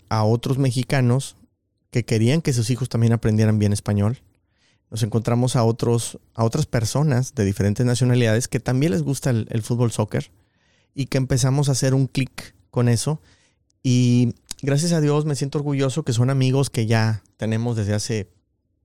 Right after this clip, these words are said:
trece, catorce años quizá. Y, y se han hecho vínculos de amistad muy fuertes y eso,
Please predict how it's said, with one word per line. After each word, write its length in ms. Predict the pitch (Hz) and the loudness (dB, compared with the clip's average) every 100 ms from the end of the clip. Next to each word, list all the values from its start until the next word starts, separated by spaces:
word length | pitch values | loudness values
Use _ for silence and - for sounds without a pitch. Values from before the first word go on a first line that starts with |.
| _ _ _ _ _ _ _ _ _ _ _ _ _ _ _ | _ _ _ _ _ _ _ _ _ _ _ _ _ _ _
trece, 840 | 139 123 113 - 113 110 110 110 _ _ _ _ _ _ | 0 2 2 2 2 2 0 -4 _ _ _ _ _ _
catorce 480 | - 110 - 101 113 | -4 -2 0 -2 0
años 300 | 107 104 104 | 0 0 -2
quizá. 380 | - 107 101 123 _ _ _ _ _ _ _ | -6 -6 -6 -8 _ _ _ _ _ _ _
Y, 220 | - 123 120 131 | -4 -2 0 2
y 160 | 117 | 2
se 140 | 110 123 | 2 2
han 160 | 120 | 2
hecho 260 | 123 - 120 | 0 0 2
vínculos 440 | 120 113 117 113 | 2 2 0 0
de 80 | - | 0
amistad 340 | 107 104 - | 0 0 0
muy 140 | 104 110 | 0 0
fuertes 520 | - 104 104 120 113 | 0 -2 -2 -6 -8
y 140 | 110 | -6
eso, 380 | 110 101 104 101 | -4 -4 -4 -6